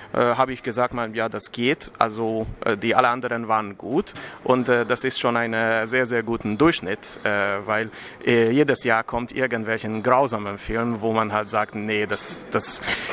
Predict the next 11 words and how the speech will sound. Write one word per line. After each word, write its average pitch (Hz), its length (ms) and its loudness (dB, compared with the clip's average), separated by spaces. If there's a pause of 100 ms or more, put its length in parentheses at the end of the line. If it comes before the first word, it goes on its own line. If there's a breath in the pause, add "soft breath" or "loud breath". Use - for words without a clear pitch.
hätte 143 220 4
ich - 120 -8
mir 113 220 -2
sparen 95 400 -2
können. 98 400 -4
Aber 110 400 2 (160)
soweit, 139 400 2 (160)
äh, 110 200 -6
gab's 107 260 -2
noch 90 200 -10
keins. 80 380 -6